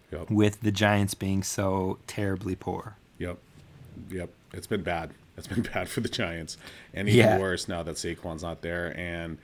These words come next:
Speaker 1: I, I was super high on, on Darius Slayton. You know, that's one of my guys. But part of that comes with having someone like Saquon Barkley take a little bit of the pressure off, you know, and give another, be another weapon out there that defenses have to look at. Now,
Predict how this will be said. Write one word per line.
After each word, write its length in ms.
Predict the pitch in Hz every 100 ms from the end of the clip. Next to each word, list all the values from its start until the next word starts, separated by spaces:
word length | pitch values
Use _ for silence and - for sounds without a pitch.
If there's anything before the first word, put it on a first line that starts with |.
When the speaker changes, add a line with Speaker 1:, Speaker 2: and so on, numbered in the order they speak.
| - - - -
Speaker 1:
I, 200 | - 101
I 100 | -
was 120 | 104 -
super 360 | - 95 87
high 300 | 82 85 90
on, 220 | 85 82 -
on 220 | 85 80
Darius 340 | 85 87 82
Slayton. 500 | - 90 80 82 80 85 -
You 60 | 87
know, 100 | 87
that's 140 | 90
one 100 | 92
of 60 | 92
my 100 | 92
guys. 520 | 80 90 90 80 85 - - - _ _
But 200 | 98 -
part 220 | - 98
of 100 | 101
that 240 | 92 101 -
comes 320 | 95 98 87
with 200 | 90 85
having 320 | 90 85 90
someone 300 | - 92 87
like 200 | 85 87
Saquon 420 | - 90 - 90
Barkley 380 | 80 90 - 76
take 260 | - 82 80
a 60 |
little 180 | 80 82
bit 140 | 85 80
of 80 | 78
the 60 |
pressure 400 | - 82 - 76
off, 300 | 82 95 78 - - - _
you 80 | 90
know, 200 | 76 78
and 260 | 80 82 80
give 240 | 87 69
another, 320 | 76 80 80
be 240 | - 98 90
another 220 | 92 80
weapon 340 | 69 90 87
out 160 | 73 73
there 160 | 76 76
that 320 | 78 78 -
defenses 440 | 82 85 78 78
have 140 | 80 80
to 60 | 69
look 240 | 78 98
at. 220 | 73 69
Now, 440 | 73 85 85 76